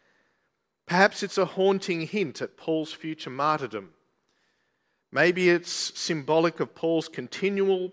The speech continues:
battling for the saints in prayer. Now, I have that picture on my wall because it, I find it captivating.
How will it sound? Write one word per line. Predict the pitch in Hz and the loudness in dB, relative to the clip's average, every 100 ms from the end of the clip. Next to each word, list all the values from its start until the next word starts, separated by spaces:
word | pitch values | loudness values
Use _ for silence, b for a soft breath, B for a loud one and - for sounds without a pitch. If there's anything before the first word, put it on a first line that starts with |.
| - | -2
battling | 151 160 170 156 143 120 | -2 0 -4 -2 -2 -6
for | - | -8
the | 127 | -8
saints | - 170 165 113 104 - - b b b b | -6 -4 -4 -4 -10 -12 -12 b b b b
in | 156 135 | -10 -10
prayer. | - 165 151 120 87 - _ _ _ _ _ _ _ b b b b b b - | -10 -4 0 0 -2 -16 _ _ _ _ _ _ _ b b b b b b 4
Now, | 156 226 | 8 8
I | 202 | 8
have | 185 180 | 6 4
that | 156 139 | 4 0
picture | - 127 - 123 | -2 -10 -4 -4
on | 113 | -2
my | 110 | -2
wall | 104 107 123 147 | -4 -2 -2 -2
because | 151 - 160 156 143 - - b b b | -4 -2 0 0 -4 -12 -14 b b b
it, | 156 156 - | -2 0 4
I | 165 | 4
find | 170 170 165 | 6 4 2
it | - | 0
captivating. | 165 - 143 123 104 104 | -2 0 -2 -4 -6 -8